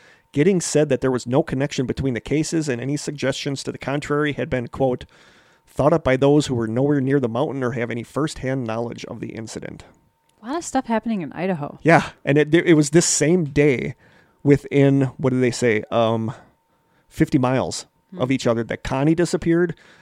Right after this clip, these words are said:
Speaker 1: And then this thing with Terrence is weird. This is one that you can do a, this is a rabbit hole one. Like,
Speaker 2: Yeah,
Speaker 1: like
Speaker 2: because
Speaker 1: some
Speaker 2: if
Speaker 1: people suggest that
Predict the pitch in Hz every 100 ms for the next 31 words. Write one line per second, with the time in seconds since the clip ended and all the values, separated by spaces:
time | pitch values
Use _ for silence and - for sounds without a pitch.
0 | _ - 131 143 147 151 - 240 180 -
1 | - 147 131 - 135 113 113 127 135 113
2 | 123 - 143 - 170 147 156 143 127 143
3 | 147 147 139 143 127 113 127 147 - -
4 | 175 151 135 120 123 123 117 107 110 107
5 | 110 - _ _ _ _ _ _ - 143
6 | 226 226 151 269 233 175 226 233 233 185
7 | 160 139 143 165 - 127 123 113 -